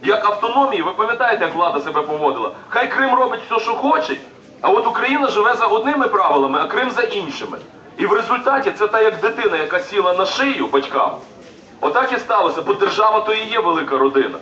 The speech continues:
Отак і сталася ситуація. Чому наші військові там в Криму не давали відповідного опору, незважаючи на те, що були накази, зокрема були накази стріляти.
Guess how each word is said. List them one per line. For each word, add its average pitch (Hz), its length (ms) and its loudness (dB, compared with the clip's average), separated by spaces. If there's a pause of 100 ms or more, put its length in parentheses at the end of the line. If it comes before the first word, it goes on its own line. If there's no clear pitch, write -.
(480)
Отак 247 320 0
і 254 40 -4
сталася 226 500 0
ситуація. 135 600 -2 (380)
Чому 226 460 0 (680)
наші 196 360 0
військові - 640 -2 (400)
там 214 200 2
в - 100 -6
Криму 220 560 -2
не 180 100 -4
давали 196 340 2
відповідного 190 720 0
опору, - 340 2
незважаючи 208 540 0
на 202 100 4
те, 220 160 2
що 185 160 -6
були 247 300 0
накази, 165 520 0 (240)
зокрема 214 400 2
були 202 240 4
накази 175 400 0
стріляти. 143 540 0